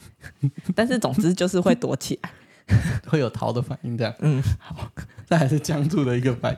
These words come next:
Speaker 2: 应。僵住反应就是比较像是，有点像解离状态，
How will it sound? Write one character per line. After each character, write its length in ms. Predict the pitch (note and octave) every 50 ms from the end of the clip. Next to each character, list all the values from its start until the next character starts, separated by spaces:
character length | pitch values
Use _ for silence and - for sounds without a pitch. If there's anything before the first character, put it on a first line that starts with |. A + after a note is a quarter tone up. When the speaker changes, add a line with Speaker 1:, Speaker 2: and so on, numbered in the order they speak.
| -
Speaker 2:
应。 200 | C3+ B2+ A#2 A#2+ - - - - - -
僵 160 | - F3+ G#3+ A#3
住 100 | B3+ G3+
反 200 | - A#2+ A2+ A#2+
应 80 | C3+ C3+
就 120 | D#3 D3+
是 140 | C#3+ C#3+ C#3
比 100 | C3+ G#2+
较 220 | G2+ B2 A#2+ B2
像 320 | A#2+ - C#3 B2+ A#2 A2+ G#2+
是， 680 | - - - - A#2 A2 A2 G#2+ G#2 G#2 G#2 G#2+ - -
有 120 | A#2 A#2+
点 120 | C3 C#3+
像 180 | A#2+ D#3 D3 B2+
解 220 | - - A2 G#2
离 120 | G2+ G#2 G#2
状 240 | G#2 A#2 G#2+ G#2 G2+
态， 240 | F#2 G2 G#2 B2